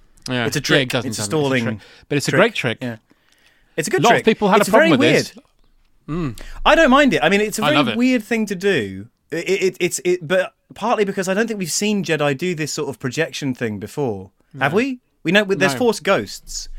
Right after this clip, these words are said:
Speaker 1: Yeah.
Speaker 2: but we've never seen it. And it, but it works. Like, you go,
Speaker 1: Mm.
Speaker 2: "Yeah, that makes sense." Like, you, you would be able to do that. You can cloud men's minds and things.
Speaker 1: And part of
Speaker 2: And
Speaker 1: me
Speaker 2: it also
Speaker 1: wonders
Speaker 2: makes
Speaker 1: if
Speaker 2: sense that the effort kills him.
Speaker 1: Yeah.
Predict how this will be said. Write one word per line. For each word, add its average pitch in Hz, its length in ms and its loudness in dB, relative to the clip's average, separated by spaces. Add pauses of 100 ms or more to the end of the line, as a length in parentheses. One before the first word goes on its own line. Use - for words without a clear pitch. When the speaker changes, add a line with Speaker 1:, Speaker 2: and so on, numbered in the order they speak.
(160)
Speaker 1:
Yeah. 113 180 -4
Speaker 2:
but 156 100 2
we've 156 120 2
never 208 180 2
seen 196 180 -2
it. - 60 -14
And 175 120 0
it, - 80 -8
but 190 180 2
it 208 120 4
works. 175 440 0
Like, 156 140 -2
you 170 80 -6
go, 165 320 0
Speaker 1:
Mm. - 80 -4
Speaker 2:
"Yeah, 220 140 0
that 143 140 0
makes 110 220 -6
sense." 160 320 -6
Like, 131 140 -2
you, 131 280 -4
you 127 140 -2
would 135 160 -2
be 120 80 0
able 113 140 -2
to - 100 -12
do 113 160 -6
that. 127 160 -4
You 135 80 -6
can 123 160 -4
cloud 123 340 0
men's 123 280 -2
minds 123 360 -4
and 95 120 -14
things. 101 400 -14 (180)
Speaker 1:
And 170 100 -6
part 226 200 2
of - 20 0
Speaker 2:
And 151 80 4
Speaker 1:
me 170 60 2
Speaker 2:
it - 20 2
also 151 200 2
Speaker 1:
wonders 165 120 0
Speaker 2:
makes 156 120 -2
Speaker 1:
if - 20 -4
Speaker 2:
sense 160 220 0
that 160 60 -8
the 147 120 4
effort 151 320 2
kills 185 260 0
him. 90 240 -10 (400)
Speaker 1:
Yeah. 160 240 0